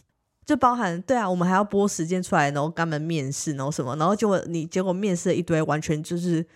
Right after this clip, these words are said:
根本就没有办法用的，的人这样子。为什么我们不在前面就先设定好呢？你用什么样的文字去写东西，其实就会吸引到什么样的人来。你有没有想好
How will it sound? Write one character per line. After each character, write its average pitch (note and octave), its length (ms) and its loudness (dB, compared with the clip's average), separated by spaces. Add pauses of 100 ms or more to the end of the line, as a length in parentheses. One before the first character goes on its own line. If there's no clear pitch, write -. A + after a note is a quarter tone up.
(340)
根 F#3+ 120 2
本 D3+ 80 0
就 E3+ 140 4
没 D#3+ 120 0
有 C#3+ 60 2
办 D3 200 0
法 A#2 80 -4
用 D3+ 260 -4
的， - 180 -10 (140)
的 D3+ 180 0 (120)
人 - 260 -10
这 - 80 -4
样 A#2 180 -10
子。 - 280 -12 (640)
为 C#4+ 120 4
什 B3+ 140 0
么 D#3 240 0
我 E3 140 -2
们 D3 120 -2
不 E3+ 140 -4
在 G3+ 160 2
前 E3 320 -4
面 F3+ 160 -2
就 E3+ 140 0
先 D#3+ 180 -2
设 D3+ 240 0
定 C#3+ 220 -6
好 - 260 -10
呢？ G#3 260 -10 (720)
你 E3+ 140 -4
用 G3 160 -4
什 F3+ 120 -4
么 D3+ 80 -4
样 F3+ 80 -2
的 E3+ 80 0
文 C#3+ 320 -4
字 D3+ 460 -4 (180)
去 E3 540 0
写 C3 340 -4
东 C#3 260 -6
西， C3+ 200 -6
其 D#3+ 160 -2
实 E3 80 0
就 F3+ 160 -6
会 F#3+ 100 -2
吸 F3 220 -4
引 D3 100 -10
到 C#3+ 360 -4
什 - 120 -10
么 C3+ 60 -4
样 D3 100 0
的 C#3+ 80 -2
人 - 220 -8
来。 - 180 -10 (420)
你 G3+ 100 -2
有 G3+ 60 0
没 G3+ 100 -2
有 F#3+ 120 0
想 D3 300 -4
好 D3+ 380 -2